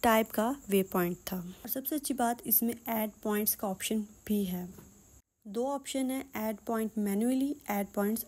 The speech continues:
ऑटोमेटिकली। Automatically is like एक स्पेसिफिक ड्यूरेशन के बाद आप रीडिंग लेना चाह रहे हैं, तो आप वो सेट कर सकते हैं। और मैन्युअली में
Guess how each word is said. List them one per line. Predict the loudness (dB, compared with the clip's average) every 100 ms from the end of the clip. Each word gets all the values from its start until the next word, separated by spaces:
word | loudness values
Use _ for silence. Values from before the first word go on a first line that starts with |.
| -6
ऑटोमेटिकली। | -2 0 0 -2 -4 -4 -4 -10 -20 -20 -10 0
Automatically | 0 4 4 4 0 0 2 2
is | 4
like | 6 6 2 -8 -16 -20 -20 -18 -12 -12 -14 -2 2
एक | 4
स्पेसिफिक | 4 4 4 4 4 2 4
ड्यूरेशन | 2 2 2 2
के | 4
बाद | 4 4 4
आप | 4
रीडिंग | 4 4 4
लेना | 4 4
चाह | 2 2
रहे | 2 0
हैं, | -4 -4
तो | 0
आप | 0
वो | 0
सेट | 0 -2
कर | -2
सकते | -2 -2 -6 -6
हैं। | -8 -8 -16 -20 -20 -20 _ -8
और | -6
मैन्युअली | -4 -4 -2 -2 -2
में | -2 -4